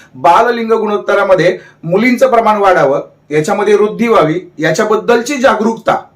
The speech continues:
लोकांमध्ये पसरावी आणि म्हणून म्हणजे जे आता गर्भपात वगैरे, मुलगी आहे म्हणून गर्भपात केला जातो वगैरे,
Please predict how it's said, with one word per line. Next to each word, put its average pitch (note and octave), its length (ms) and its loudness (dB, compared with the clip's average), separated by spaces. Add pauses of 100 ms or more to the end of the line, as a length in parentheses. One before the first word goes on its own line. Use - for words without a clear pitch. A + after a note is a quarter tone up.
(240)
लोकांमध्ये F#3+ 520 -2
पसरावी F3 460 0 (380)
आणि D#3 180 0
म्हणून F#3+ 300 2
म्हणजे D3+ 260 -4
जे E3 100 0
आता F3 180 2
गर्भपात F3 500 2
वगैरे, F3 340 0
मुलगी E3 280 -2
आहे E3 180 2
म्हणून D#3+ 220 -6
गर्भपात D#3 400 -2
केला D#3+ 240 -4
जातो D#3 280 0
वगैरे, D#3 240 0